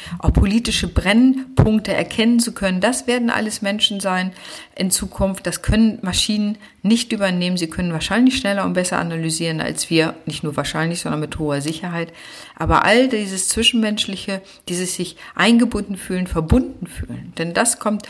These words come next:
auch bei emotionaler Intelligenz dazu, dass der Mensch sich verbundener fühlt.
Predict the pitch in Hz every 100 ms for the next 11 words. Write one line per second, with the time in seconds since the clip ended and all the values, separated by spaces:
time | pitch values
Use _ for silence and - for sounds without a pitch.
0 | - - - 180 - 180 180 180 170 160
1 | 156 151 156 156 156 151 - 135 - 226
2 | 233 180 - 147 160 202 226 - 175 -
3 | 156 156 214 247 240 214 - 202